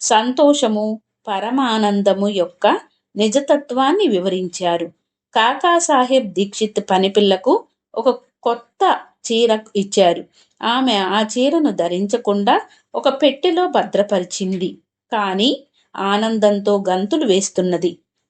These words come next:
తన కొత్త చీర పెట్టెలో ఉన్నదన్న ఆ ఎరికే ఆమెకు అంతటి ఆనందాన్ని కలిగించి ఆనందంలో నాట్యమాడేలా చేసింది. ఎందుకని? అది అర్ధరహితం కదా.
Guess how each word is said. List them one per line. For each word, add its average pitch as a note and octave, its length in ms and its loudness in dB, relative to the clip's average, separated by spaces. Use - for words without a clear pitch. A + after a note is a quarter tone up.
తన B3 120 2
కొత్త B3+ 600 0
చీర C4 220 4
పెట్టెలో A#3+ 720 0
ఉన్నదన్న G#3 720 0
ఆ G3 120 0
ఎరికే F#3+ 500 0
ఆమెకు G#3+ 640 -2
అంతటి G#3+ 640 -2
ఆనందాన్ని G#3 720 0
కలిగించి G3+ 760 -4
ఆనందంలో C#4 1080 4
నాట్యమాడేలా G#3+ 1080 2
చేసింది. F3 720 -4
ఎందుకని? G#3+ 760 -2
అది F#3 200 -2
అర్ధరహితం B3+ 800 0
కదా. G3+ 440 2